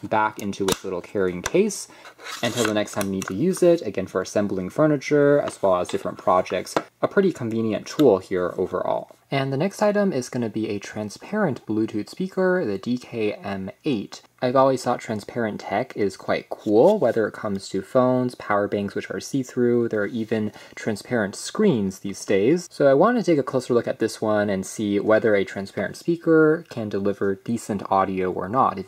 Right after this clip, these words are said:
The design of this one might also be a little bit inspired by the Xiaomi More Art, which is another transparent design speaker. However, the difference is Xiaomi's version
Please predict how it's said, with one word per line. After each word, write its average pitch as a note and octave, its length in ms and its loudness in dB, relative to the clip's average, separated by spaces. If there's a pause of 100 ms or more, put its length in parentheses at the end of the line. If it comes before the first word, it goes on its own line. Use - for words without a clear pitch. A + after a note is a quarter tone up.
The D#3 240 6
design G#3 300 4
of A3+ 80 -2
this A3 160 -2
one G#3+ 160 4
might D#3 160 2
also C3+ 260 2
be B2+ 140 4
a A2+ 60 6
little A2+ 240 4
bit A#2 140 2
inspired G#2+ 640 2
by G2 220 2
the F#2+ 220 -4
Xiaomi A2 760 0
More A2 680 0
Art, D3+ 440 2
which - 180 -6
is A2 160 2
another G#2+ 440 4
transparent G#2 540 -8
design F#2 320 -4
speaker. E3 640 4
However, A#2+ 280 4
the A2 120 2
difference E3+ 460 0
is A#2 280 0
Xiaomi's F3 540 0
version G#2 440 2